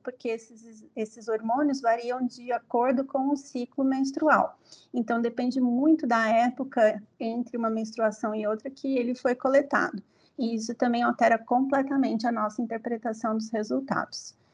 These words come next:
E, geralmente, a gente solicita esses exames, né,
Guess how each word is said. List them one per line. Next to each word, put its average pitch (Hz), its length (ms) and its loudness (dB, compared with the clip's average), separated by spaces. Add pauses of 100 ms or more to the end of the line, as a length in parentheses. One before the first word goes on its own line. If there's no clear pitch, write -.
(340)
E, 262 160 4
geralmente, 254 720 6
a 185 40 2
gente 214 280 0
solicita 208 500 0
esses 180 320 -6
exames, 208 640 6
né, 214 280 4